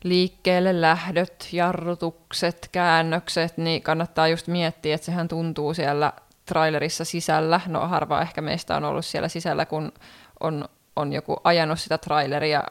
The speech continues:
mutta totta kai se tuntuu siellä sisällä niin kuin tosi paljon isommalta tollaiset kaikki pienemmätkin jutut, niin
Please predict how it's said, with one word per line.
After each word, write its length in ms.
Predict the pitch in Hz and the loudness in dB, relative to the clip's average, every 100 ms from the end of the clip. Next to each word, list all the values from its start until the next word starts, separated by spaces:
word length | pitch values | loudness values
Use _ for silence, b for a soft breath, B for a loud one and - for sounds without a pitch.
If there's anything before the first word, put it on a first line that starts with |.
| - | -6
mutta 320 | 156 156 - | -4 -4 -6
totta 240 | 151 - | -8 -6
kai 160 | 165 160 | 0 0
se 80 | 170 | 0
tuntuu 360 | 151 151 147 | -4 -4 -4
siellä 180 | 160 147 | -2 -2
sisällä 400 | 165 160 165 - | -2 -2 -2 0
niin 180 | 135 143 | -2 -6
kuin 100 | 156 | -8
tosi 180 | - 160 | -8 -6
paljon 340 | - 139 151 - | -2 -2 -2 -4
isommalta 480 | 165 160 151 120 - | -8 -4 -4 -4 -4
tollaiset 380 | - 90 180 165 | -4 -4 -4 -4
kaikki 280 | - 165 170 | -8 -8 -8
pienemmätkin 720 | - 156 147 156 165 - 151 | -6 -4 -4 -6 -8 -10 -10
jutut, 320 | 156 202 170 | -10 -8 -8
niin 160 | 147 | -8